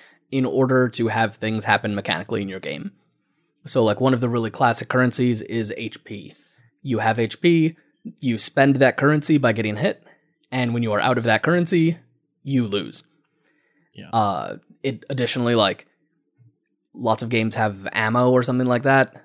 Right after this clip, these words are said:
Speaker 1: Spell slots in games are currencies. Conditions and masks or, uh, Pasión de las Pasiones. Strings and Monster Hearts.
Speaker 2: Mon-, money is a currency too, I think, in most
Speaker 1: <laughs>
Speaker 2: games.
Speaker 1: That's true.
Speaker 2: Uh,
Speaker 1: You could,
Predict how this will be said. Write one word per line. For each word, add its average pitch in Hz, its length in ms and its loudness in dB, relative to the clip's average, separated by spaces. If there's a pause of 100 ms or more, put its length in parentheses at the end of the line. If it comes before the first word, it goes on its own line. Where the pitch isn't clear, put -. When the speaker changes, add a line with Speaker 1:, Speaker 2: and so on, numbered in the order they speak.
(120)
Speaker 1:
Spell - 400 -2
slots 123 360 0
in 123 120 0
games 127 300 0
are 123 80 -2
currencies. 123 760 -2 (320)
Conditions 120 600 -4
and 107 120 -6
masks 113 380 -4
or, 110 120 -6 (220)
uh, 107 160 -6
Pasión 110 180 -8
de 113 80 -10
las 104 120 -8
Pasiones. 127 600 -6 (400)
Strings 131 800 0
and 113 120 -4
Monster 131 380 -2
Hearts. 127 480 0 (920)
Speaker 2:
Mon-, 233 280 -6
money 147 340 2
is 98 140 -8
a 95 60 -14
currency - 380 -16
too, - 220 -14
I - 120 -10
think, - 200 -10
in - 140 -14
most 151 200 2
Speaker 1:
<laughs> - 200 -12
Speaker 2:
games. - 220 -16 (420)
Speaker 1:
That's 165 180 2
true. 143 220 4
Speaker 2:
Uh, 120 100 -2
Speaker 1:
You 131 80 -2
could, 127 320 -10